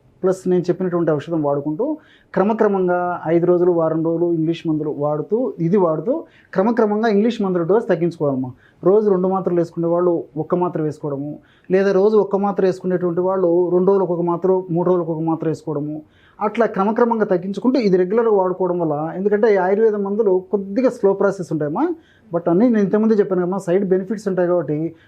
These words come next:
మనం వాటిని దృష్టిలో ఉంచుకొని వాడుకోవాలి. కాబట్టి స్లో ప్రాసెస్ ఉన్నప్పటికీ లాంగ్ లాస్టింగ్ రిజల్ట్స్ ఉంటాయమ్మా. అంటే, మనము ఉదాహరణకి ఒక త్రీ మంత్స్ కానీ ఫోర్ మంత్స్ కానీ వాడామనుకోండమ్మా, దీని ఫలితం మనకు దాదాపు రెండు సంవత్సరాలు, మూడు సంవత్సరాలు లేదా ఐదు సంవత్సరాల వరకు కూడా ఉంటుందమ్మా.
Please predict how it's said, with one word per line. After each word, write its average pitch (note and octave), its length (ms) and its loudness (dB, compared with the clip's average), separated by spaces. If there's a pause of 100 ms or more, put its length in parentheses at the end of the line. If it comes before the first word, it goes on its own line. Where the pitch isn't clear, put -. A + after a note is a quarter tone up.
(120)
మనం E3 140 4
వాటిని F#3+ 300 2
దృష్టిలో F#3+ 300 0
ఉంచుకొని A3 260 0
వాడుకోవాలి. F3+ 420 0
కాబట్టి F3 480 0 (240)
స్లో G#3+ 240 2
ప్రాసెస్ A#3 460 0
ఉన్నప్పటికీ G3+ 440 -2
లాంగ్ A#3 260 4
లాస్టింగ్ A#3+ 300 0
రిజల్ట్స్ F#3+ 280 0
ఉంటాయమ్మా. C3 360 -2 (300)
అంటే, G3+ 200 0
మనము G3 540 0 (260)
ఉదాహరణకి G3+ 680 2
ఒక F#3+ 160 -2
త్రీ G3 340 0
మంత్స్ G3 280 -2
కానీ F3+ 260 -2
ఫోర్ F3+ 240 0
మంత్స్ F#3+ 220 -4
కానీ F#3 140 0
వాడామనుకోండమ్మా, C#3+ 720 -2 (360)
దీని G3 220 2
ఫలితం A3 440 0
మనకు F3 220 2
దాదాపు F#3+ 400 0
రెండు F3+ 180 0
సంవత్సరాలు, F#3+ 420 -2
మూడు F3+ 200 -2
సంవత్సరాలు F#3 400 -4
లేదా F3+ 160 2
ఐదు F3+ 120 2
సంవత్సరాల F#3+ 360 0
వరకు F3+ 100 -2
కూడా F3 140 0
ఉంటుందమ్మా. B2+ 380 -4